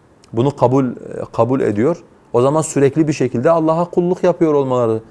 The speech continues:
salih amel işliyor olmaları lazım. Bu öyle bir şey değil. Burada kastettiğimiz bizim ne? Kişi la ilahe illallah'ı anlar, kalbine güzel bir şekilde yerleştirir. Allah'ın uluhiyetinin onun üzerindeki egemenliğinin,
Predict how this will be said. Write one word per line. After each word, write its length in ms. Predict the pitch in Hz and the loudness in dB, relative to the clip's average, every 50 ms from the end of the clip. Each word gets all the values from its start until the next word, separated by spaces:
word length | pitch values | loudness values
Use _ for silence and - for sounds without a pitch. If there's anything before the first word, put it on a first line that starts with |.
| - - _ | -20 -20 _
salih 380 | - - 123 123 139 147 - - | -2 2 2 2 2 2 -2 -2
amel 200 | 143 156 160 156 | -2 0 -2 -2
işliyor 280 | 143 - - 127 117 | -4 -2 -2 -2 0
olmaları 400 | 113 113 110 110 107 107 107 113 | 0 -2 -2 -2 -4 -4 -2 -4
lazım. 280 | 120 131 143 170 190 - - - - - _ _ _ - | -4 -4 -6 -8 -10 -12 -16 -20 -20 -20 _ _ _ -2
Bu 100 | 135 139 | 0 2
öyle 180 | 143 143 135 | 2 2 0
bir 40 | 123 | 0
şey 220 | 120 - 143 143 | -2 -2 -2 0
değil. 200 | 135 131 104 101 | 0 0 -2 -2
Burada 200 | 107 110 110 131 | -4 -2 -2 -2
kastettiğimiz 720 | 123 - 139 131 - - 123 113 - - 120 123 131 127 120 | -2 0 -4 -4 -4 -4 -6 -6 -4 -6 -4 -4 -4 -4 -6
bizim 220 | 117 123 143 160 | -6 -6 -4 -4
ne? 160 | 180 196 202 196 - - - _ _ _ _ _ _ | -2 -4 -4 -6 -10 -18 -20 _ _ _ _ _ _
Kişi 320 | - 123 - - 165 139 | -6 -6 0 0 2 4
la 160 | 143 139 139 - | 4 2 2 2
ilahe 380 | 127 123 135 135 127 120 123 | 2 2 2 2 0 0 0
illallah'ı 520 | 131 127 123 120 117 113 113 113 120 123 120 | 0 0 0 0 0 0 0 0 0 0 0
anlar, 520 | 113 110 113 120 139 156 151 - - - _ _ _ _ _ _ _ _ _ _ _ _ _ | 0 -2 0 0 0 -2 -2 -6 -14 -20 _ _ _ _ _ _ _ _ _ _ _ _ _
kalbine 400 | - 113 113 113 113 113 131 135 | 0 0 2 2 0 0 0 -2
güzel 360 | 117 110 110 123 127 120 117 | -2 -2 0 0 0 0 -2
bir 60 | 117 | -4
şekilde 380 | - - 113 107 - 110 110 117 | -4 -4 -4 -4 -4 -2 0 2
yerleştirir. 720 | 120 110 107 104 107 101 - - 113 120 139 143 - - _ _ _ _ _ _ _ _ _ | 2 2 2 0 -2 -4 -2 -2 -2 0 0 -2 -4 -12 _ _ _ _ _ _ _ _ _
Allah'ın 460 | - 110 110 113 113 113 117 139 143 | -2 0 2 2 2 2 2 0 -4
uluhiyetinin 800 | 135 117 120 113 113 110 104 107 110 110 107 - 131 131 131 117 - | -4 -4 -2 -2 -2 -2 -2 -2 -2 -2 -2 -2 -4 -4 -4 -4 -4
onun 280 | - 107 120 131 131 | -4 -4 -4 -4 -4
üzerindeki 640 | 117 113 107 113 110 107 107 107 104 101 - 147 - | -4 -2 0 0 0 0 0 -2 -2 -2 0 -2 0
egemenliğinin, 720 | 113 110 110 110 107 110 104 107 107 107 110 117 123 | 0 0 0 0 -2 -2 -4 -4 -4 -4 -4 -4 -4